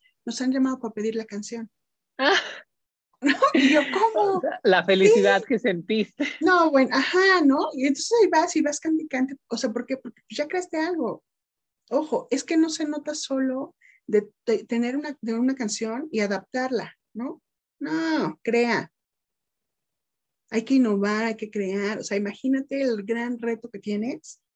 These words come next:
Speaker 1: ¿no? De profesionalizarte. Cada vez es más competitivo. Se necesitan profesionales, ¿no? Y cuando me,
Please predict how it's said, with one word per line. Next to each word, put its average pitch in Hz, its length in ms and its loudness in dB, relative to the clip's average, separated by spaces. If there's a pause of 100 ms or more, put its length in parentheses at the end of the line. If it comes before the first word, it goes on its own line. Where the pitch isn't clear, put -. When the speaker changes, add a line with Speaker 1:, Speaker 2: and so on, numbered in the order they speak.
(540)
Speaker 1:
¿no? 214 340 -6 (580)
De 208 160 2
profesionalizarte. 208 1200 -4
Cada 254 240 -4
vez 247 200 -2
es 254 100 -6
más 240 160 -6
competitivo. 220 800 -8 (720)
Se 220 120 -4
necesitan 220 380 -2
profesionales, 202 1160 -8 (580)
¿no? 226 320 -6 (240)
Y 226 260 -6 (380)
cuando 226 160 2
me, 247 180 -2